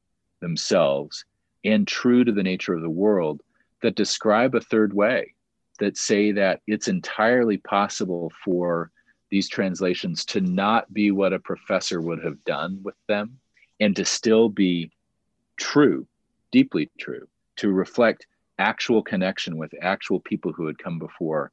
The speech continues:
to, uh, reflect and carry to us actual stories that actually happened, uh, and to open up the full breadth of their meaning. So,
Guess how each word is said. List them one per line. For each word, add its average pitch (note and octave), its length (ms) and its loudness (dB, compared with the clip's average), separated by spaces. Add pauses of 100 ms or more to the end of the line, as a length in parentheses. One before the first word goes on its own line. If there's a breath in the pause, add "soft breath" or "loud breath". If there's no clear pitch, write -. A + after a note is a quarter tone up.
(160)
to, E2+ 580 0
uh, D#2+ 320 0
reflect A2 520 0
and E2+ 120 -6
carry F#2 360 2
to A2+ 440 2
us C#2+ 300 -2 (460 soft breath)
actual F#2+ 680 0
stories F2+ 760 -2
that F2 180 -4
actually E2+ 480 -4
happened, E2 680 -6 (440 soft breath)
uh, F2 100 -4 (100)
and G2 220 0
to G#2 120 -2 (100)
open G#2+ 340 2
up G#2 260 2 (200)
the E2 200 -4 (160)
full G#2 400 2
breadth E2+ 540 -2 (320)
of D#2+ 300 -2
their D#2 400 -4 (160)
meaning. D2 360 -10 (220)
So, G2 260 2